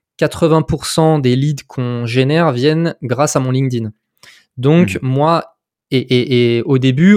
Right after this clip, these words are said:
Speaker 1: on se partageait les leads avec, euh, Enguerrand, on faisait tous les deux le closing. Ensuite, on s'est rendu compte que, bah, moi, mon taux de closing était bien supérieur au sien. Donc, euh, on s'est mis d'accord sur le fait que, bon, bah, en fait, c'est beaucoup plus intéressant que moi, je m'occupe de faire vraiment le tra-,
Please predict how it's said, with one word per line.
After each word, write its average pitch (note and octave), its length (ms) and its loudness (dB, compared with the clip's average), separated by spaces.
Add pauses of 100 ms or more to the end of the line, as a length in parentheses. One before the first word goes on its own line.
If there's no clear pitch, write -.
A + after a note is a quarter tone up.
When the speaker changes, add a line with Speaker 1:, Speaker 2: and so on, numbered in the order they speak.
Speaker 1:
on C3+ 80 -2
se - 120 -6
partageait D#3+ 460 0
les D#3 120 2
leads D#3 200 0
avec, B2 280 -2
euh, A#2+ 120 2
Enguerrand, D3 600 2
on C3 80 -2
faisait C3 180 -2
tous D#3+ 120 -2
les D#3 60 2
deux D3+ 100 2
le C#3+ 60 -2
closing. B2+ 480 -2
Ensuite, E3+ 280 -4
on D3 60 4
s'est - 120 -2
rendu C#3 260 0
compte F#3 220 2
que, F3+ 280 4 (540)
bah, A#2 140 -2
moi, D#3 300 2
mon D#3+ 160 2
taux C#3 100 0
de - 60 -8
closing C#3+ 320 0
était B2 160 -2
bien C3 160 -2
supérieur C3+ 420 2
au A#2 60 2
sien. E3+ 320 0 (840)
Donc, D#3 480 0 (120)
euh, A2+ 480 -2
on A#2+ 100 -8
s'est - 180 -6
mis B2+ 140 0
d'accord E3 260 2
sur - 80 -4
le A#2+ 80 0
fait E3 220 -2
que, D#3+ 160 2
bon, B2 180 -2
bah, A#2 100 0
en D#3+ 60 -4
fait, E3 160 -2
c'est - 160 -2
beaucoup C#3 200 -2
plus C#3+ 180 -4
intéressant C3+ 360 -2
que D3 120 -4
moi, C3 260 0
je C3+ 120 -2
m'occupe C3+ 300 -2
de B2+ 100 -2
faire D3+ 200 0
vraiment B2+ 240 0
le C#3+ 60 -2
tra-, - 240 -10